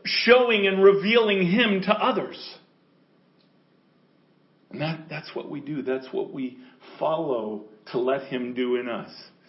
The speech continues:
So that kind of brings us to where we are in the conclusion of this series. And I, I titled this part, Apply for an Eternal Position.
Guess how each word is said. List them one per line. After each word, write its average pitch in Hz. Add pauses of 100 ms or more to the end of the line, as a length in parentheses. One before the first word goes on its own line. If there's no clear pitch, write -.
(240)
So 190
that 196
kind 190
of 160
brings 202
us 165 (120)
to 151 (240)
where 190
we 175
are 165
in 170
the 151 (120)
conclusion 156 (880)
of 143
this 151 (200)
series. 196 (1040)
And 170
I, 143
I 147 (120)
titled 170
this 180 (180)
part, 151 (400)
Apply 170 (100)
for 180
an 160
Eternal 160
Position. 143